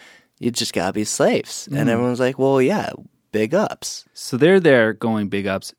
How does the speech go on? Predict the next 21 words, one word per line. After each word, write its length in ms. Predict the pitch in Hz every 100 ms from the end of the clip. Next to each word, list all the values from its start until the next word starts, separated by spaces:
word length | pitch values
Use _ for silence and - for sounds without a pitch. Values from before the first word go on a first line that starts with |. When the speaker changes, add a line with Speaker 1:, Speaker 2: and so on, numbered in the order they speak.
| _ -
Speaker 2:
Now 320 | 127 131 123
America's 540 | 113 139 196 190 120
saying, 460 | - 113 101 95 - - -
"Yeah, 280 | 135 113 67
we, 320 | 117 120 110 -
we 220 | 110 107
agree 260 | 98 123 143
with 160 | 120 -
this. 320 | 73 - -
Speaker 1:
Yeah, 160 | 98 87
straight 340 | - 117 127
Speaker 2:
We've, 140 | 131 147
Speaker 1:
up. 80 | -
Speaker 2:
we've 220 | 131 139
got 200 | 143 143
the 80 | 139
slaves. 680 | - 101 95 98 101 - - _ _ -
Um, 280 | 107 101 98
that's 260 | 110 117
fine." 1200 | - - 165 165 156 127 107 98 101 98 110 180 208 _
Speaker 1:
Mm-hmm. 340 | - 98 110